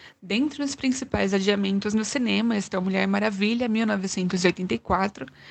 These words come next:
que deverá estrear no Brasil no dia dezenove de dezembro desse ano, Viúva Negra, que ainda não tem data de estreia no Brasil, e Animais Fantásticos três, que parte de seu enredo se passará no Brasil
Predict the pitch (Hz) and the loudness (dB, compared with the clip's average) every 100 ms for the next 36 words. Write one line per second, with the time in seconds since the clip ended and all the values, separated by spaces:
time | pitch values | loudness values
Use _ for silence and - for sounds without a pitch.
0 | - - 262 285 294 262 247 - 233 202 | -20 -8 -4 -2 0 0 -2 -4 -2 0
1 | 196 202 196 190 185 185 190 185 180 190 | 0 0 0 0 0 -2 -2 -2 0 -2
2 | 185 220 247 233 214 196 196 190 185 180 | 0 0 0 0 0 0 0 0 0 0
3 | 180 - 233 180 208 - - - - 202 | 0 0 0 2 0 -4 -20 -20 -16 -4
4 | 220 226 285 240 202 202 214 208 196 190 | -2 -2 -2 0 0 2 0 -2 -2 0
5 | 196 185 190 226 262 247 208 196 185 190 | 0 0 0 -2 -2 0 0 0 -2 -2
6 | - 190 185 185 190 208 214 196 226 285 | -2 -2 0 2 2 0 0 0 -2 -2
7 | - - - - 269 285 285 233 214 214 | -10 -20 -20 -10 -4 -2 0 0 0 -2
8 | 240 214 208 196 196 - 175 - - 208 | -2 0 2 2 2 0 -4 -6 -4 -2
9 | 202 214 - 202 - 185 190 190 202 226 | 0 -2 -8 -6 0 2 2 0 0 0
10 | 247 254 208 202 196 208 220 233 233 285 | -2 0 2 2 0 -6 -6 -4 -2 0
11 | 240 220 226 254 240 214 220 | 0 0 0 0 0 0 0